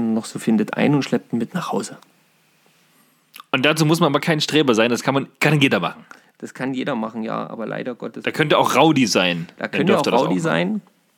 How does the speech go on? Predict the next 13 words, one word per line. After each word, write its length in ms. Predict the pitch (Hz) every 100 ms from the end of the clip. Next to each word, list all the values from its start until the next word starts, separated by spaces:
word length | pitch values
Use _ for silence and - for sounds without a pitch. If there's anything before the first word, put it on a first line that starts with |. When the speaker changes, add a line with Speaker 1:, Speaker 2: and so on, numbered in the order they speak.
| _ _ _ _ _ _ - -
Speaker 1:
aber 220 | 131 120 120
Hauptsache, 560 | 143 - 127 123 123 _ _ - - _ -
äh, 140 | 113 -
irgendwie, 520 | 120 120 110 110 107
äh, 200 | - 113
versucht 440 | 104 - - 160 -
noch 200 | 113 -
ein 80 | 117
bisschen 260 | 107 -
was 180 | 107 -
zu 140 | -
tun. 240 | - - - - -
So, 260 | - 170